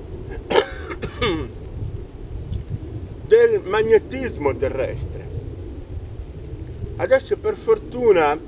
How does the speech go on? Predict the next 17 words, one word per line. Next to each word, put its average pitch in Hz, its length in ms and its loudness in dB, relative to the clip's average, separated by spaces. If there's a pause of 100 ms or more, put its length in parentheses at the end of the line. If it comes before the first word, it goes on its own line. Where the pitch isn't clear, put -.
(600)
passeremo 185 880 8 (720)
da 180 200 2
questa - 400 4
fase 220 440 4
di 180 140 8
due 170 220 6
anni 185 400 4
in 143 140 -4
cui 208 240 10
abbiamo 160 380 4
avuto 151 460 2
tanti, 156 640 -2 (540)
tante, 151 800 4
eh, 143 60 2
bronchiti, 151 920 -4 (240)
<laughs> 156 340 -10 (2000)
all'improvviso 269 1040 2